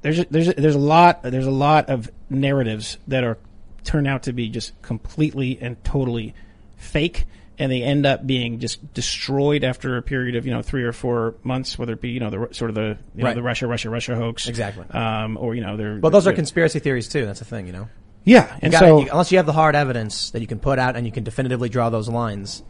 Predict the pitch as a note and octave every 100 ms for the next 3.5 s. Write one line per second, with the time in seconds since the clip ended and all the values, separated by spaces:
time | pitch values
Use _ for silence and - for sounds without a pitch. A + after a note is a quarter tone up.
0 | - D3 C#3+ - - - - - - -
1 | - A2+ A2 G#2+ G2+ - A#2 G2+ A2 G#2
2 | G2 G2 D2 C#2 C2+ - - - - C#3
3 | C3+ - - F#2+